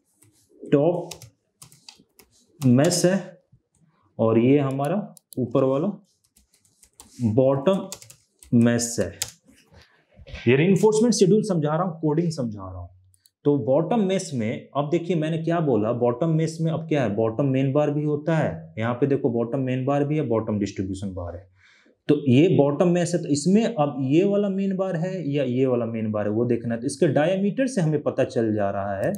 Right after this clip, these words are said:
कि जिसका डायमीटर ज़्यादा होगा, that is ये आपका मेन बार होगा। ये आपका जो दो नंबर है,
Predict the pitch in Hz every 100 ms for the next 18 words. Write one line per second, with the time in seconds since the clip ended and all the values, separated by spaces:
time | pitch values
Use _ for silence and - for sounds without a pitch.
0 | - _ _ _ 127 135 147 220 165 156
1 | 151 143 147 170 120 117 123 156 120 110
2 | 101 131 196 - _ _ _ _ 107 113
3 | 123 220 214 - _ _ _ _ _ 117
4 | 135 113 104 - 208 214 - _ _ _
5 | - - _ - 160 139 127 104 92 87
6 | 85 85 - - 117 127 110 - 139 185
7 | - - _ 104 113 113 113 139 139 120
8 | 110 107 113